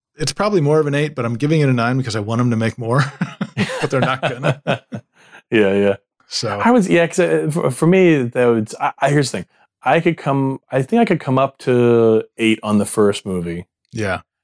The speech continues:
Speaker 2: Just 'cause I think it is a little more iconic.
Speaker 1: Mm-hmm.
Speaker 2: And, and, uh, and I think that the lines are, the, the, some of the lines are more quotable in the first movie.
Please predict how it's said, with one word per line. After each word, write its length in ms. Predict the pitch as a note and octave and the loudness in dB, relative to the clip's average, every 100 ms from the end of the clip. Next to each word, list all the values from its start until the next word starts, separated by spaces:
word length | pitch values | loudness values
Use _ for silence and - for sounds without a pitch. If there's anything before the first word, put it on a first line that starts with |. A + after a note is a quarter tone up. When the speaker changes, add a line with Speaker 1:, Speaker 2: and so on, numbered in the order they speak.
| _ | _
Speaker 2:
Just 160 | B2 A#2 | -2 2
'cause 100 | C3 | 2
I 60 | |
think 160 | A#2 B2 | 2 2
it 80 | A2 | 4
is 160 | A2 | 2
a 40 | G#2+ | 2
little 260 | G#2+ G#2 G#2 | 2 2 2
more 160 | G2 | 0
iconic. 580 | G2 F#2 - G#2 F#2 F#2 | 0 -4 -2 -2 -2 -8
Speaker 1:
Mm-hmm. 340 | - A2+ A2 G2 F2+ - | -8 -4 -4 -6 -12 -2
Speaker 2:
And, 180 | G#2+ A2 | 0 2
and, 380 | A2 A2 G2+ | 2 2 0
uh, 40 | - | 0
and 540 | B2+ C3+ C3+ C3 A#2+ - | 0 0 2 2 0 -2
I 160 | C3 B2+ | -4 0
think 240 | A#3 A3+ | 0 2
that 160 | D3+ A#2+ | 0 2
the 80 | |
lines 500 | G#2+ G#2+ G#2 A2 A2+ | 2 2 2 2 2
are, 80 | G#2 | 2
the, 220 | G2 A2 A2+ | 0 0 0
the, 260 | A#2+ A#2+ - | 2 0 0
some 140 | F3 | 0
of 40 | F3+ | 2
the 80 | |
lines 360 | B2+ A#2 A2+ A2 | 2 2 2 0
are 40 | |
more 160 | G#2 G2+ | 0 0
quotable 480 | - - G2+ F#2+ F2+ | -2 2 4 4 0
in 60 | |
the 80 | F#2 | -4
first 300 | - G2+ F#2+ | -2 -2 -2
movie. 320 | F#2 F2 E2+ | -8 -8 -10